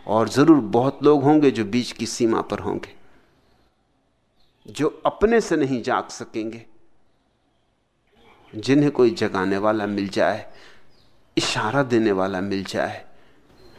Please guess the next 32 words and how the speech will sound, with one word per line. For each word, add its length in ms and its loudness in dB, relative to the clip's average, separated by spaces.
तो 80 0
शायद 500 -4
चल 180 2
पड़े। 400 -6
बुद्ध 280 -2
राजी 400 -8
हो 140 -8
गए, 360 -14
मोहम्मद 500 2
भी 200 -2
राजी 340 -6
हुए। 420 -12
लेकिन 240 -2
मोहम्मद 460 0
को 100 -6
राजी 300 -4
करने 340 -4
का 140 -4
ढंग 340 -6
ये 180 -2
नहीं 180 2
हो 160 -6
सकता 340 -12
था। 140 -16
मोहम्मद 440 2
को 100 -2
तर्क 340 -4
नहीं 240 2
दिए 240 -4
जा 180 -12
सकते 400 -12
थे। 340 -20